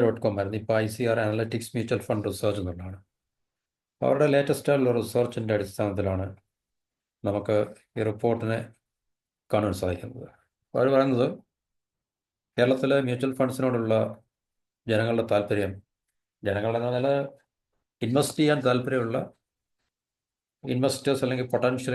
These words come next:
ഇൻവെസ്റ്റേഴ്സ് നമുക്ക് പറയാൻ പറ്റുന്ന, പറ്റുന്ന class of people, അവർക്കിടയിൽ മ്യൂച്വൽ ഫണ്ട്സിനോടുള്ള ആഭിമുഖ്യം അല്ലെങ്കിൽ താല്പര്യം വളരെയധികം വർദ്ധിക്കുന്നതായിട്ടാണ് ദേശീയ തലത്തിൽ തന്നെ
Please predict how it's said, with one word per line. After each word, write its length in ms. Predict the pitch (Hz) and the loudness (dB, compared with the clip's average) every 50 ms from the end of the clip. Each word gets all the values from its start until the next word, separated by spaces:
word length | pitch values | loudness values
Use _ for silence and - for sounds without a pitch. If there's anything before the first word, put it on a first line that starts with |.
| 120 117 | -2 -2
ഇൻവെസ്റ്റേഴ്സ് 500 | 113 113 110 113 - - 113 104 - 113 | -2 -4 -4 -4 -4 -4 -4 -4 -4 -4
നമുക്ക് 160 | 107 104 104 107 | -4 -2 0 0
പറയാൻ 180 | 104 104 104 104 117 - _ _ _ - | 0 0 0 -2 -6 -10 _ _ _ -4
പറ്റുന്ന, 300 | - 107 107 107 110 - - - - | -4 -2 -2 -4 -6 -8 -10 -6 -4
പറ്റുന്ന 240 | 123 113 - 123 123 - 110 | -4 -2 -2 -2 -4 -2 2
class 240 | 104 104 101 104 - - - _ _ _ _ _ _ _ _ _ - | 2 2 2 0 -4 -10 -18 _ _ _ _ _ _ _ _ _ -2
of 80 | 123 - - 123 | -2 0 0 -2
people, 240 | 107 - 107 92 95 95 - _ _ _ _ _ _ _ _ _ _ _ _ _ _ - | -4 -2 -4 -6 -8 -10 -14 _ _ _ _ _ _ _ _ _ _ _ _ _ _ 0
അവർക്കിടയിൽ 460 | 123 127 127 127 131 120 127 127 127 131 131 135 - - - _ _ - | 0 2 2 2 2 2 2 2 2 2 0 0 -2 -4 -10 _ _ -8
മ്യൂച്വൽ 240 | 131 120 - 135 131 131 131 | -6 -2 0 0 0 2 2
ഫണ്ട്സിനോടുള്ള 560 | 135 127 131 - 131 131 123 123 120 120 117 110 107 | 0 0 0 0 0 0 0 0 0 0 2 2 2
ആഭിമുഖ്യം 500 | 107 - 117 113 113 107 110 - 110 110 107 | 0 0 -4 -6 -6 -6 -4 -4 -4 -4 -4
അല്ലെങ്കിൽ 340 | 101 101 101 98 98 101 98 98 95 92 95 98 95 - _ _ _ _ _ _ _ _ _ _ _ _ 107 | -4 -4 -6 -6 -6 -4 -4 -4 -4 -4 -6 -8 -12 -16 _ _ _ _ _ _ _ _ _ _ _ _ 0
താല്പര്യം 420 | 107 110 110 110 113 110 113 110 104 | 2 2 2 0 -2 -2 0 0 0
വളരെയധികം 460 | 101 98 104 104 101 101 101 104 101 101 95 | 0 0 0 0 0 0 -2 -4 -4 -2 -2
വർദ്ധിക്കുന്നതായിട്ടാണ് 760 | 95 95 95 - 113 - 110 110 107 104 104 98 92 92 92 - - _ _ _ _ _ _ _ _ _ _ - 110 110 | -4 -4 -4 -6 -8 -6 -4 -2 -2 -2 -2 -2 -4 -4 -6 -8 -12 _ _ _ _ _ _ _ _ _ _ -6 -2 -2
ദേശീയ 280 | 117 127 127 - - 123 117 | 0 -2 -2 -2 0 0 2
തലത്തിൽ 260 | 110 107 104 110 107 107 | 2 0 -2 -4 -4 -4
തന്നെ 140 | 107 104 | -4 -4